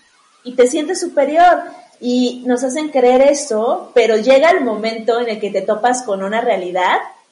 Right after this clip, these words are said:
en el que te das cuenta que no eres eso que te dijeron. A mí me pasó muchísimo cuando, y creo que mi quiebre fue cuando salí de la universidad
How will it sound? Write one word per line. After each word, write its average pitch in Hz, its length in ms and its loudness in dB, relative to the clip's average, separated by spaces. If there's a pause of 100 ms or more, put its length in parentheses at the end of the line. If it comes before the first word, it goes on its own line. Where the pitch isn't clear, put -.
(380)
en 214 160 -6
el 208 140 -6
que 214 80 -8
te 214 140 -4
das 220 220 -2
cuenta 247 340 0
que 214 100 -8
no 220 300 -4
eres 220 420 0
eso 208 260 -4
que 196 120 -14
te 180 100 -12
dijeron. 170 500 -8 (600)
A 214 60 -4
mí 233 120 0
me 285 140 2
pasó 220 360 -2
muchísimo 214 840 -8
cuando, 190 580 0 (300)
y 240 300 -6 (100)
creo 254 200 4
que 339 120 0
mi 269 240 -4
quiebre 240 680 2
fue 247 180 2
cuando 247 240 2
salí 196 280 -2
de 220 100 0
la 208 140 2
universidad 185 760 -4